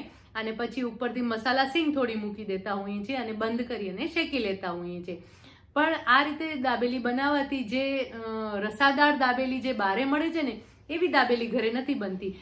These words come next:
એટલે આપણે શું કરીએ કે થોડા પ્રમાણમાં ટમેટો સોસ ઉમેરી દેતા હોઈએ છીએ અને પછી દાબેલીનો ટેસ્ટ એકદમ ન ગમે એવો આવે છે. સાચી વાત કે નહીં? ટમેટો સોસ દાબેલીમાં ક્યારે પણ સરસ નથી લાગતો.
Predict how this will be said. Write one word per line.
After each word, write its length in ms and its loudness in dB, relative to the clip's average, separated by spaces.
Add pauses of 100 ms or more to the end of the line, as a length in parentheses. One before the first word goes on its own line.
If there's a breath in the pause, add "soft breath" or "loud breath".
(180 loud breath)
એટલે 140 0
આપણે 260 4
શું 140 -2
કરીએ 320 -2
કે 80 -2
થોડા 240 0
પ્રમાણમાં 440 -4
ટમેટો 320 -2
સોસ 360 0
ઉમેરી 280 0
દેતા 260 -4
હોઈએ 200 -4
છીએ 200 -6 (300 loud breath)
અને 320 -4
પછી 360 2
દાબેલીનો 580 4
ટેસ્ટ 560 -4
એકદમ 720 -4
ન 420 6
ગમે 220 0
એવો 180 -2
આવે 300 -4
છે. 380 -16 (180)
સાચી 280 0
વાત 260 -4
કે 100 -2
નહીં? 240 -6 (340 loud breath)
ટમેટો 320 -2
સોસ 320 -4
દાબેલીમાં 560 -4
ક્યારે 320 -4
પણ 200 -6
સરસ 320 -6
નથી 220 -8
લાગતો. 480 -6